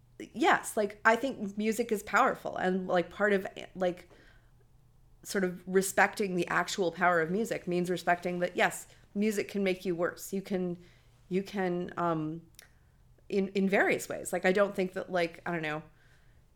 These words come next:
death metal is, like, the only kind of bad music, and I probably,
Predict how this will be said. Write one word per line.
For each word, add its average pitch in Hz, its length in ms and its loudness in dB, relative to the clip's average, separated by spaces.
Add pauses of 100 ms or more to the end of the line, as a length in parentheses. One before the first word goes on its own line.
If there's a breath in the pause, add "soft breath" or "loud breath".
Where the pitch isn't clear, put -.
(440)
death 175 260 0
metal 156 340 2
is, 156 120 -4
like, 160 160 0
the 170 120 -2
only 180 260 -2
kind 151 240 -4
of 151 100 -8
bad 156 240 0
music, 165 340 -4
and 226 80 0
I 220 160 0 (160)
probably, 214 480 -2